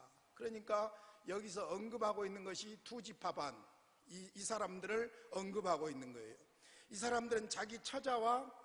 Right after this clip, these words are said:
모든 동-, 저, 짐승들을 다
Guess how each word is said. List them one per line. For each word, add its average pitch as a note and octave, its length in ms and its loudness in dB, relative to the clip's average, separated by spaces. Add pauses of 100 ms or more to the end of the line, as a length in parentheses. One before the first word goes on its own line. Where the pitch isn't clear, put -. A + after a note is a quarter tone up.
(720)
모든 A3+ 500 6 (300)
동-, A3 260 2 (260)
저, E3+ 260 2
짐승들을 A3 640 -2
다 A3+ 360 4